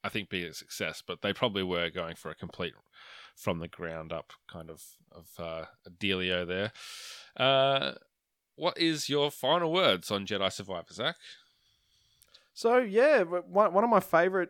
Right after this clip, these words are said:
Speaker 2: titles of the year so far, and as I mentioned at the start of the episode, an, an easy recommendation for anyone who's a fan of Star Wars or, or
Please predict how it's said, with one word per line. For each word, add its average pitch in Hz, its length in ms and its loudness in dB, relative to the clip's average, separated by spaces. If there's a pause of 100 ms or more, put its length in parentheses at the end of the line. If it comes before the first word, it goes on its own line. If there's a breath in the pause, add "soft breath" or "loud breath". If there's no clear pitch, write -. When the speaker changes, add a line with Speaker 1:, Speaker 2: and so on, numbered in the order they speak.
(140)
Speaker 2:
titles 170 540 0
of 151 200 -2
the 143 100 -4
year 147 260 0
so 160 280 4
far, 156 420 6
and 143 100 2
as 151 140 2
I 160 60 -2
mentioned 147 340 -2
at 139 100 2
the 131 60 -10
start 139 320 0
of 135 60 -2
the 131 100 -2
episode, 135 420 0
an, 131 200 -6
an 127 360 -2
easy 170 320 4
recommendation 139 720 0
for 139 140 -6
anyone 143 800 -4
who's 143 160 0
a 139 40 0
fan 147 380 0
of 131 140 -2
Star 147 500 10
Wars 147 600 6
or, 131 400 2
or 131 320 2